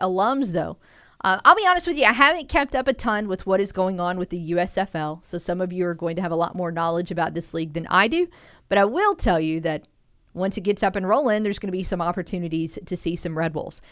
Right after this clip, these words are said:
And I've seen three A-State alums taken in the U S F L draft so far. Uh, the first one that I saw announced was, uh, was Chris Odom, who is going to be going to Houston. Jay Adams is going to be going to New Orleans.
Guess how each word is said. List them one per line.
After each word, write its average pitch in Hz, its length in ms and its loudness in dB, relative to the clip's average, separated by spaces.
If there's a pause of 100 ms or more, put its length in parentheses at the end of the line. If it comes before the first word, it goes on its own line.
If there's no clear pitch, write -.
(300)
And - 80 0
I've 214 80 0
seen 247 340 -2
three 277 640 -2
A-State 214 400 2
alums 185 500 2 (160)
taken 240 420 0
in 190 220 -2
the 180 240 2
U 185 240 -2
S 185 220 2
F 180 140 2
L 170 140 4
draft 190 400 2
so - 240 0
far. 208 360 0 (440)
Uh, 180 140 4
the 185 100 0
first 381 320 4
one 370 140 0
that 339 80 6
I 285 60 6
saw 277 180 4
announced 262 440 0
was, 208 360 2
uh, 180 220 6
was 196 120 2
Chris - 260 -2
Odom, 302 380 4 (500)
who 196 160 2
is 185 180 0
going 208 240 0
to 202 40 0
be 185 100 -2
going 175 340 0
to 156 280 -4
Houston. 330 600 -2 (480)
Jay 170 300 4
Adams 370 520 4 (140)
is 208 180 4
going 208 200 -2
to 208 60 0
be 190 60 2
going 170 320 -2
to 156 460 -4
New 170 240 -2
Orleans. 339 560 0